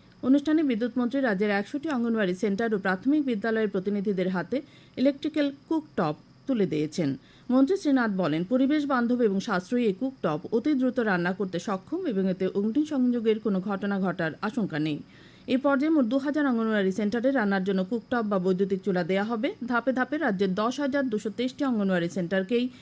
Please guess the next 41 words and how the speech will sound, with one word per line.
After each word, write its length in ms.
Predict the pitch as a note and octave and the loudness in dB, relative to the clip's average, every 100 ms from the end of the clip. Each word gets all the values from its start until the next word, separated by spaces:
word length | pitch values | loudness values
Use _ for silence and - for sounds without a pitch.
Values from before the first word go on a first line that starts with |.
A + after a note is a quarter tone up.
| - - | -20 -4
কুকটপ 360 | D4+ C#4+ A3+ F#3 F3 | -2 0 0 2 2
দেওয়া 220 | F#3+ F3 | 2 4
হবে। 300 | F3+ D3+ - - - - - - | 2 0 -4 -10 -20 -20 -12 0
বিদ্যুৎ 360 | B3 B3+ D#4 D#4+ | 2 2 2 2
মন্ত্রী 180 | D#4 | 2
পিএম 280 | D4 C#4+ C#4+ | 2 4 4
সূর্যঘর 520 | C#4+ A3+ A3+ A#3 A#3 | 2 0 -2 0 0
মুফত 320 | A3+ B3 B3+ G3 | 2 0 -2 0
বিজলি 320 | G#3 F#3+ G3+ | 0 2 0
যোজনার 420 | G3 F#3+ G#3 G#3 | 2 2 2 0
সুবিধা 380 | - A3+ G#3+ G#3+ | -2 -2 0 2
নিয়ে 180 | F3 F3 | 2 2
জনগণের 520 | G3 G3+ G#3 F#3+ F#3 | 0 2 2 2 2
মধ্যে 280 | F#3 F3 B3+ | 0 -2 -4
সচেতনতা 640 | A#3 G#3 C#4 D4 D4 C#4 | -2 -2 -2 0 0 0
গড়ে 200 | G#3 F#3+ | 0 0
তোলার 260 | G3+ F#3+ | 2 2
উপর 220 | F3+ F3+ E3+ | 2 0 0
জোর 260 | A3 D#3 | 0 0
দেন। 240 | C#3 C3 B2+ - - - | -2 -4 -6 -12 -20 -8
সমস্ত 360 | - C4+ C4 C4 | 2 4 4 2
সরকারি, 480 | A3+ C4 C4 C#4+ D4+ | 2 0 0 -2 0
বেসরকারি 560 | A3+ B3+ A3+ A#3 A3 G#3+ | 0 0 0 0 0 0
এবং 220 | G3+ G3 | 0 2
ব্যক্তিগত 460 | G#3 G#3+ D4 D4+ C#4+ | 0 -2 -2 -2 -2
পরিসরে 560 | G#3 G3+ B3 G3 D3+ - | 0 0 0 -2 -2 -2
এই 100 | G3 | 0
যোজনা 380 | A3 A3 B3+ B3 | 2 4 2 2
বিদ্যুৎ 320 | A3 G#3+ C#4 | 0 0 0
বিলকে 280 | D4+ C#4 C4+ | 0 0 -2
একেবারে 380 | A3 A3 A3 | -2 0 2
আয়ত্তের 340 | G3 F#3+ F#3 C#4+ | 4 2 2 2
মধ্যে 260 | C#4 A3 | 2 2
নিয়ে 160 | G#3+ G#3 | 2 2
আসতে 240 | G3 G3 | 0 -2
পারবে 300 | G3+ F#3+ F3+ | -2 0 2
বলেও 260 | F3 F#3+ B3 | 0 2 2
তিনি 180 | C4 G3 | 2 0
আশা 220 | E3 G#3+ | 0 -2
ব্যক্ত 280 | F3 - D#3+ | -4 -4 -4
করেন। 340 | F#3 D3 C3 | -2 -2 -2